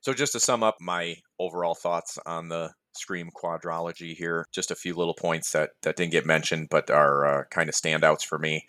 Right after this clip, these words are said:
Scream one, I love when Henry Winkler opens the door looking for the noise, and there's the old man dressed up like Freddy Krueger as the janitor, and he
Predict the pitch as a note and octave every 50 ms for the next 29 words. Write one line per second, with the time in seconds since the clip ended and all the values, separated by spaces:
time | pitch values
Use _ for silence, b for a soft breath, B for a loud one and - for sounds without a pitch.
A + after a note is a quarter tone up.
0 | B B B B B B B - - - - A#2+ G#2+ G#2 G2 F#2+ F#2 F#2 F#2 F2+
1 | F2+ - _ _ _ _ _ _ _ _ _ - - _ _ - - F2+ F#2+ F#2+
2 | F#2 F#2 F#2+ F#2 F2+ F2+ F2 E2 - - - _ _ D#2+ F2 E2+ E2 E2 D#2+ D#2
3 | - _ - - F#2 F2 E2+ E2+ E2 E2 E2+ E2 - - E2 E2 E2 D#2+ - -
4 | _ - E2+ D#2+ - F2+ E2+ E2+ E2 E2 - - - - - - E2+ - E2+ E2
5 | D#2+ D#2 D#2 E2 E2 - - - F#2 G2 - G2+ F2+ E2+ - G2+ F#2+ F2+ F2+ E2+
6 | E2 E2+ E2 D#2+ D#2+ E2 E2 E2+ E2+ - - - - _ _ _ _ _ _ _
7 | _ _ - F#2 F2+ E2+ E2+ E2 F2 F2 E2 E2 E2 E2 D#2 - - - - D#2
8 | D2 D#2+ E2 E2 E2 D#2+ E2 D#2+ D#2+ D#2 D#2 D#2 D#2 D#2 D#2+ - _ _ _ _
9 | _ _ _ _ _ _ _ - - F2+ E2+ - - - E2+ D#2 D#2 - - E2+
10 | D#2+ D2+ D#2 - - - - F2+ E2 E2 E2 - - F2 E2 - E2+ D#2+ D2+ D#2
11 | - D#2+ D#2+ D#2 - - - E2+ D2+ - E2+ E2 D#2 D#2 D2+ D2+ - D#2+ D#2+ D#2
12 | D#2 - - _ _ _ _ _ - - - D#3+ E3